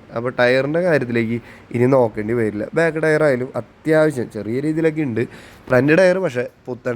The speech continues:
ടയറാണ്. ഈ സൈഡിലേക്ക് വരുമ്പോഴും ഈ ഭാഗം പ്രധാനമായിട്ട് ഇവിടെ നന്നായി സ്ക്രാച്ച് ഉണ്ടാകുന്ന ഭാഗത്തൊക്കെ ചെറിയ രീതിയിൽ എന്തെങ്കിലുമൊക്കെ ഒരു, ഒരു സംഭവം ഉണ്ടെന്നല്ലാതെ കാര്യമായിട്ടുള്ള സ്ക്രാച്ചൊന്നും ആ ഭാഗത്ത്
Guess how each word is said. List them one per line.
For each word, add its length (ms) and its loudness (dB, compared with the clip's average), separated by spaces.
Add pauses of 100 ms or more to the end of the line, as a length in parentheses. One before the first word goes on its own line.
ടയറാണ്. 380 -4 (460)
ഈ 20 2 (100)
സൈഡിലേക്ക് 420 4
വരുമ്പോഴും 360 0 (160)
ഈ 20 0 (120)
ഭാഗം 320 4 (160)
പ്രധാനമായിട്ട് 640 2
ഇവിടെ 180 2 (160)
നന്നായി 380 0
സ്ക്രാച്ച് 360 0
ഉണ്ടാകുന്ന 340 -2
ഭാഗത്തൊക്കെ 360 -2 (180)
ചെറിയ 400 -2
രീതിയിൽ 320 0
എന്തെങ്കിലുമൊക്കെ 420 0
ഒരു, 60 2 (540)
ഒരു 100 6 (120)
സംഭവം 260 4
ഉണ്ടെന്നല്ലാതെ 560 0 (180)
കാര്യമായിട്ടുള്ള 800 2
സ്ക്രാച്ചൊന്നും 600 2 (440)
ആ 20 2 (140)
ഭാഗത്ത് 360 0